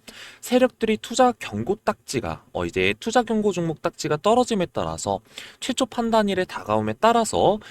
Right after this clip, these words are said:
개인들의 관심을 끌기 위해서 꼬시기를 하기 위해서 의도적으로 주가의 상승 구간을 만든 거다라고 이제 말씀을 드렸었습니다. 왜냐면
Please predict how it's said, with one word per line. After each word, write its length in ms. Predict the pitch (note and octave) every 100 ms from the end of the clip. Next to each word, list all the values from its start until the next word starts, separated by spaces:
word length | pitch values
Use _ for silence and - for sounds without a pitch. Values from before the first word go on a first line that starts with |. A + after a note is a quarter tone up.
| - -
개인들의 520 | A2 A2+ A#2+ A#2+ A#2+
관심을 500 | - F2 G2 G2+ G2+
끌기 400 | G#3+ B3 B3+ B3
위해서 360 | G#3+ F3+ A3 A#3+ _ _
꼬시기를 480 | - C4 C4 B3 A#3+
하기 380 | G#3+ A#3+ A#3+ G3 F#2+
위해서 500 | D3+ A#3 B3+ B3 A#3 G2
의도적으로 600 | G2 C3 C3+ B2 A2+ A#2
주가의 360 | - - F#2+
상승 360 | F#2+ F#3+ - F#2+
구간을 440 | F2 E2 G2 G3+ - - -
만든 400 | E2 E2+ F2+ F3
거다라고 640 | F#3 F#3 F#3 F3+ G#2 F2
이제 120 | E2 F2+
말씀을 380 | D2 - E2+
드렸었습니다. 760 | - G2 - D#2+ - D2+ D2+ D2+ _ _ _ _ - -
왜냐면 580 | C3+ F3+ A#2 D#3 F2